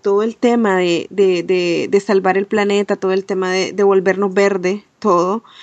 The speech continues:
eh, se encuentra una gran oportunidad para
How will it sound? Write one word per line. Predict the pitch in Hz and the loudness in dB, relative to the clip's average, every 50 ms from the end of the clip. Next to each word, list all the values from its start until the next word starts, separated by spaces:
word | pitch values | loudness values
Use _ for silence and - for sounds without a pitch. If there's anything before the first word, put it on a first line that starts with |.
| - - - - _ _ _ | -20 -20 -20 -20 _ _ _
eh, | - 202 196 190 185 185 180 180 175 - - _ _ _ _ - - - | 0 0 2 2 2 2 0 -2 -4 -6 -10 _ _ _ _ -20 -18 -12
se | - - 240 | -4 0 0
encuentra | 214 202 - - 208 202 208 208 226 226 | 0 0 0 0 0 2 2 0 0 0
una | 220 220 220 | 0 0 0
gran | 220 214 208 214 233 | 0 0 0 0 0
oportunidad | 226 - 226 220 220 - 214 196 196 185 180 180 185 185 | -2 -4 -6 -6 -6 -6 -8 -6 -4 -4 -4 -6 -6 -6
para | - 208 202 196 | -6 -6 -6 -6